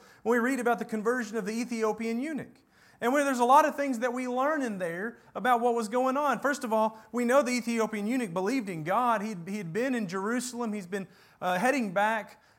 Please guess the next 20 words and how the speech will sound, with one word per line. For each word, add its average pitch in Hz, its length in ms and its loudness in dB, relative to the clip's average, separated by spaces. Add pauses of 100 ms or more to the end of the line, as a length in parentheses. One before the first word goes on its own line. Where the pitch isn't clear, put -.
uh, 180 160 2
to 190 100 -6
Ethiopia, 233 600 4
and 220 100 2
on, 208 100 4
along 233 240 4
the 220 80 0
way, 226 140 2
he's 208 160 -4
studying 240 560 -2
the, 170 80 -6
Go-, 185 340 -4
the, 170 220 -4
uh, 151 100 -2
the 151 160 -2
Bible, 214 360 6
the 156 100 -4
Scriptures. 233 500 -6
He's 196 160 -10
studying 226 540 -4